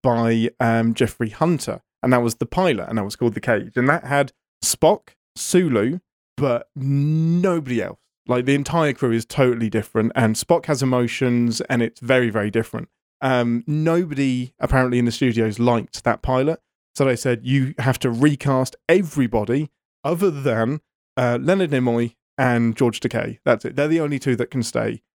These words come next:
Your captain is gone. The rest of the crew is gone. The Doctor is gone. Everything is different. Um, they came back with another pilot, and that is where you get Shatner and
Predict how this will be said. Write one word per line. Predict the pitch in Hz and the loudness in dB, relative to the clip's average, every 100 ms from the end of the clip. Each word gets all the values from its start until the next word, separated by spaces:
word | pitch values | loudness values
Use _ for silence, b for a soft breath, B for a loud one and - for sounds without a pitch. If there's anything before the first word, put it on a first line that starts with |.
| _ | _
Your | 123 | -6
captain | 117 170 - 165 | 2 2 2 0
is | 147 127 | 0 -2
gone. | - 139 135 131 127 _ _ - | 0 0 2 -2 -6 _ _ -6
The | 127 117 | -2 0
rest | 127 202 - | 0 -2 -2
of | 151 | -6
the | 135 | -2
crew | 139 123 | 0 2
is | 120 - | 0 0
gone. | 131 120 | 0 0
The | 110 | 2
Doctor | 175 160 - 131 | 2 2 0 0
is | 120 | 0
gone. | 131 120 120 - | 0 0 -2 -2
Everything | 147 143 139 120 | 0 0 -2 -2
is | 113 | 0
different. | 117 - - _ - | -2 -4 -14 _ -6
Um, | 120 120 117 - _ - | 0 0 0 -4 _ -6
they | 131 | -4
came | 143 143 135 | 0 0 0
back | 127 - | -2 -2
with | 139 127 107 | 2 2 0
another | 139 131 131 160 143 117 | -2 0 2 0 0 -2
pilot, | 123 110 104 113 131 _ - | 0 0 2 -2 -4 _ -4
and | 120 117 107 | 0 0 0
that | 120 127 120 | 0 0 0
is | 131 110 | -2 0
where | 120 117 | 0 0
you | 107 110 | -2 -2
get | 113 107 - | -2 -4 -6
Shatner | - 117 123 117 110 110 | -4 -4 0 0 2 0
and | 107 104 | -2 -8